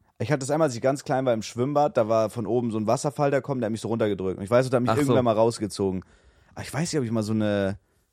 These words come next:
Speaker 1: Close-Situation hatte. Ich glaube nicht, Digga. Toi, toi, toi.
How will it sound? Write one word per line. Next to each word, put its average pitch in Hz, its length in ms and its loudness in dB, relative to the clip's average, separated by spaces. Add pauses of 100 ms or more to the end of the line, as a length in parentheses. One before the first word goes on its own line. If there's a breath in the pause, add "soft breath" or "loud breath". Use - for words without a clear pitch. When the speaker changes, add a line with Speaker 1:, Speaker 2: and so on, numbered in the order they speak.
(100)
Speaker 1:
Close-Situation 107 1040 2
hatte. 92 200 -2
Ich 78 140 -10
glaube 135 300 2
nicht, - 200 -4
Digga. 90 240 -2
Toi, 110 200 -2
toi, 113 180 -6
toi. 104 260 -6